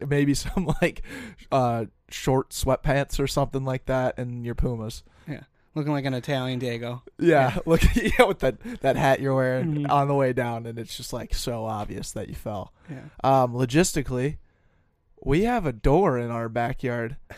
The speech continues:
Speaker 1: I just remembered.
Speaker 2: It doesn't open. We've tried that many times. It's got all the compost behind it.
Speaker 1: Oh.
Speaker 2: And
Speaker 1: So
Speaker 2: it's locked.
Speaker 1: Yeah, I was gonna ask, who has the key to that?
Speaker 2: We never could find it. Remember we were thinking about parking in that parking lot back when we started?
Speaker 1: Oh,
Speaker 2: We could
Speaker 1: yeah.
Speaker 2: never figure out how to unlock that door.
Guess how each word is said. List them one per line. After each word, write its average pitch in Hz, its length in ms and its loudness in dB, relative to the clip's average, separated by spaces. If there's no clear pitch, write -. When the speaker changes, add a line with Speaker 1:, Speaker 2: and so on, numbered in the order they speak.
Speaker 1:
I 135 60 0
just 123 240 -4
remembered. 117 500 -4
Speaker 2:
It 143 60 -8
doesn't 123 260 -4
open. 113 360 -12
We've 131 180 -8
tried 110 280 -14
that 113 120 -12
many 117 220 -14
times. 123 280 -16
It's 131 120 -14
got 135 160 -2
all 131 80 0
the 123 120 -2
compost 135 540 -6
behind 147 320 -6
it. 165 100 -8
Speaker 1:
Oh. 139 260 -10
Speaker 2:
And 143 140 -2
Speaker 1:
So 151 40 0
Speaker 2:
it's 139 100 -6
locked. 123 440 -14
Speaker 1:
Yeah, 143 120 0
I - 20 2
was 131 100 -2
gonna 127 120 -4
ask, 120 200 -6
who 131 140 -2
has 123 200 -2
the - 80 -16
key 123 260 -10
to 113 60 -6
that? 110 240 -6
Speaker 2:
We 139 140 -4
never 127 320 -6
could 123 160 -14
find 127 260 -16
it. - 120 -20
Remember 143 360 -4
we 135 60 -8
were 139 120 -2
thinking 131 180 -4
about 117 120 -8
parking 123 300 -8
in 120 80 -8
that 123 120 -12
parking 123 300 -12
lot 123 240 -12
back 131 240 -14
when 131 100 -10
we 123 60 -8
started? 123 320 -8
Speaker 1:
Oh, 135 80 -2
Speaker 2:
We 131 140 -2
could 131 140 0
Speaker 1:
yeah. 120 60 -2
Speaker 2:
never 117 200 -6
figure 120 260 -14
out 117 60 -12
how 117 60 -12
to 120 80 -12
unlock 123 240 -18
that 131 140 -18
door. - 180 -18